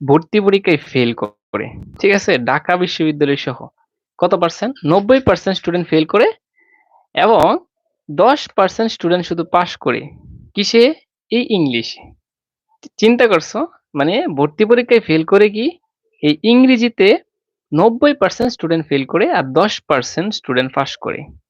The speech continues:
এই যে, যে দশ পার্সেন্ট স্টুডেন্ট কি করে? পাস করে। তাহলে ইংলিশে কেন ফেল করে? এটাই জানে না, এইটাই জানে না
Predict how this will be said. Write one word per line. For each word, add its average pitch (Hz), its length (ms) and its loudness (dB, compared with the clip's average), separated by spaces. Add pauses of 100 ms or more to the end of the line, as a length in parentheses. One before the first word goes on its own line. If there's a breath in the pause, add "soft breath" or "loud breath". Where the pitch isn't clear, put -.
(480)
এই 147 100 2
যে, 131 140 0
যে 113 200 -2 (320)
দশ 165 220 0
পার্সেন্ট 147 360 -4
স্টুডেন্ট 170 320 -2
কি 185 60 -4
করে? 349 260 0 (100)
পাস - 200 -4
করে। - 200 -12 (600)
তাহলে 156 340 2
ইংলিশে 160 380 2
কেন 233 300 2
ফেল 226 180 0
করে? 240 280 -2 (440)
এটাই 160 280 2
জানে 120 220 0
না, - 340 -18 (280)
এইটাই 175 380 2
জানে 131 240 0
না 127 220 -6